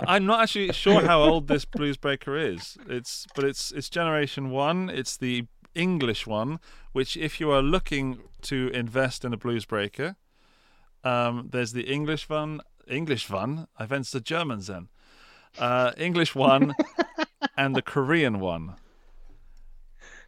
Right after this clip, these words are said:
Speaker 1: The English one is the more desirable one.
Speaker 2: Yeah.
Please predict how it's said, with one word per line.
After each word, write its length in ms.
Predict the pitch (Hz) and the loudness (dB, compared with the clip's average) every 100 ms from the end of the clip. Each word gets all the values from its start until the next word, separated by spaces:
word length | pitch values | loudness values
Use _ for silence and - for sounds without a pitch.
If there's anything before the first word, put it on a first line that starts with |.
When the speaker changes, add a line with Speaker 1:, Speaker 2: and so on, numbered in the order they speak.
| - | -4
Speaker 1:
The 100 | 127 147 | 0 2
English 380 | 170 165 151 151 | 2 2 0 2
one 260 | 147 143 | 2 2
is 180 | 131 127 | -2 -4
the 180 | 143 135 | 0 0
more 520 | 131 131 127 127 123 - | 2 2 2 2 -2 -8
desirable 600 | 131 113 123 107 90 85 | -6 0 2 2 -2 -6
one. 220 | 82 76 - - _ _ _ _ _ _ _ _ - - - - _ _ - | -8 -12 -14 -20 _ _ _ _ _ _ _ _ -20 -20 -20 -20 _ _ -14
Speaker 2:
Yeah. 220 | 110 101 | -8 -8